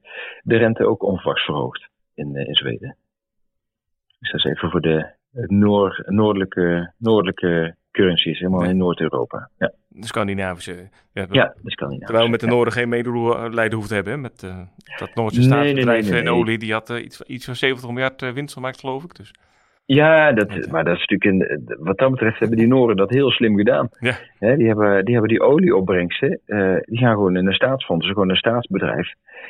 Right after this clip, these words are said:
Speaker 1: En dat staatsfonds, ja, eh, dat is van alle Noorden. Hè, en dat, eh, dus, ja,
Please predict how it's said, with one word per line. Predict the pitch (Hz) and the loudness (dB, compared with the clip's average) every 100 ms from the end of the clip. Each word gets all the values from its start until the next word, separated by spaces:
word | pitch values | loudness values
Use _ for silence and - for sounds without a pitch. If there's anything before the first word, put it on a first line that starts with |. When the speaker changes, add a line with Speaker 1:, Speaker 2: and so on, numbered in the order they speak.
| - | -8
Speaker 1:
En | 139 | 0
dat | 107 95 | 0 0
staatsfonds, | - 123 123 - - - | 0 0 0 -2 -2 -2
ja, | - 110 85 - - | -2 0 0 -4 -4
eh, | 104 98 85 87 | 2 4 4 2
dat | 98 107 | 0 0
is | 107 - | 0 2
van | 110 | 2
alle | 110 107 | 2 4
Noorden. | 107 135 131 98 - _ _ _ _ _ _ | 4 4 4 0 -4 _ _ _ _ _ _
Hè, | 101 131 | 0 0
en | - 104 101 101 | 2 2 2 2
dat, | 107 - | 0 -2
eh, | - 98 95 92 92 92 90 | 2 4 6 4 2 0 -2
dus, | 104 - - - - | -6 -6 -10 -20 -8
ja, | 92 101 90 | -2 0 -2